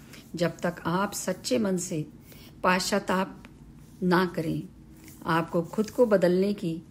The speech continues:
अंदर से अभिलाषा होनी चाहिए। आपकी इच्छा एक सच्चे, ईमानदार, भला जीवन जीते हुए ईश्वर तक पहुंचने की होनी चाहिए। कोई व्यक्ति दुनिया में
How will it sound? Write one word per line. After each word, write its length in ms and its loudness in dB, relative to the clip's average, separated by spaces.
अंदर 300 4
से 200 2
अभिलाषा 600 2
होनी 280 2
चाहिए। 520 -2
आपकी 420 2
इच्छा 640 -2
एक 180 -2
सच्चे, 600 -2
ईमानदार, 720 2
भला 240 4
जीवन 440 0
जीते 360 0
हुए 380 0
ईश्वर 320 0
तक 280 -6
पहुंचने 460 -2
की 140 -4
होनी 320 0
चाहिए। 480 -4
कोई 220 4
व्यक्ति 420 -2
दुनिया 380 2
में 240 -2